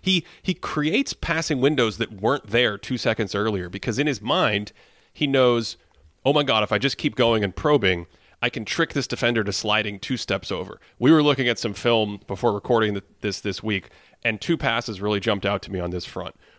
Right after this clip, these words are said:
One, he's going down the lane, he's got the right-hand dribble, he's coming off a screen, and Amar'e Stoudemire is standing to his left, and his defender is covering him, and Nash somehow, like, holds the ball out like a cat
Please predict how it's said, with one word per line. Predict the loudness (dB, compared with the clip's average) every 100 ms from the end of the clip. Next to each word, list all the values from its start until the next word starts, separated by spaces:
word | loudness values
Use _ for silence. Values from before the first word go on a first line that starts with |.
| _
One, | 0 2 4 2 -4 -10 _
he's | -8 -2
going | 2 4 4
down | 2
the | 2
lane, | 2 2 2
he's | 0 -6
got | -8
the |
right-hand | -4 -2 0 -2
dribble, | 0 -2 -2
he's | -4
coming | -4 -2 0
off | 0 -2
a |
screen, | -8 -8 -4 0 0 -2 -6 -20 _ _
and | 0 2 2 0 -4 -8 _ _ 0
Amar'e | 2 4
Stoudemire | 2 2 2 4 2
is | 2
standing | 0 0
to | 0
his | -4
left, | 0 0 0
and | 0
his | -2
defender | -2 0 0 2 -2
is | -4
covering | -2 0 0 -2
him, | 0 0 0 -6 _ _ _ _ _ -4
and | -4 -4 -2
Nash | 0 2 -2
somehow, | 0 0 0 0
like, | 2 0 -2 _ _
holds | -4 0 0 -2
the | -10
ball | -4 0 2
out | 4 2 2
like | 0 0
a | -2
cat | -6 -6 -2 -4